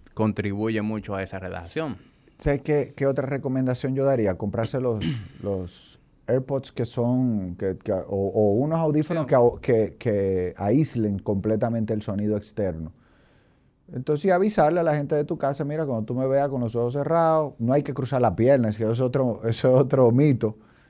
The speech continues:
Speaker 2: "Cuando tú me veas con los ojos cerrados, respirando, tranquilo, relaja, déjenme tranquilo. No me interrumpan". Pero es una práctica linda y yo creo, Hamid,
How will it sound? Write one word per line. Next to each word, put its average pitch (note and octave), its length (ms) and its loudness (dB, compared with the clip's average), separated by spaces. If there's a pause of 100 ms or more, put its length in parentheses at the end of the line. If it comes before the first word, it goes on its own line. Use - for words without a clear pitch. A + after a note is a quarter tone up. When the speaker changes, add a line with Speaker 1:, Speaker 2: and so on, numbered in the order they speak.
(320)
Speaker 2:
"Cuando A2+ 340 2
tú B2 120 0
me C#3 80 2
veas D3 100 4
con D3 100 -2
los C#3 120 -4
ojos C#3+ 180 -2
cerrados, E3 460 -2
respirando, A#2+ 640 -6
tranquilo, C#3+ 340 -6
relaja, C#3 240 -8
déjenme A2 420 -6
tranquilo. A2 440 -8 (1200)
No F2+ 120 -6
me F2+ 80 -4
interrumpan". G#2 540 0 (1700)
Pero A#2+ 160 4
es C#3+ 40 6
una D#3 120 4
práctica D3 400 2
linda G2+ 440 0
y F#2+ 180 -4
yo G#2+ 200 0
creo, A#2 280 0
Hamid, G#2 320 -4